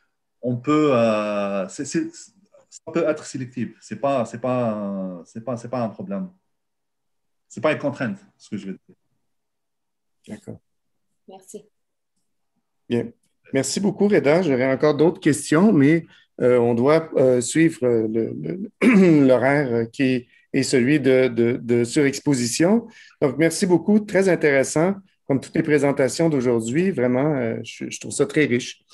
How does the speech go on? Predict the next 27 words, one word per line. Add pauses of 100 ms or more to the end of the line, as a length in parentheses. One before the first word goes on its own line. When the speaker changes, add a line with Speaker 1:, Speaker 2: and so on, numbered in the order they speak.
(420)
Speaker 2:
Donc,
euh,
j'aimerais
ma-,
maintenant
présenter,
euh,
Luc
Courchaine. (500)
Donc,
Luc
Courchaine
est
un,
un
pionnier
de
la
création
numérique, (360)
euh,
à
Montréal
et
dans,
à
l'international.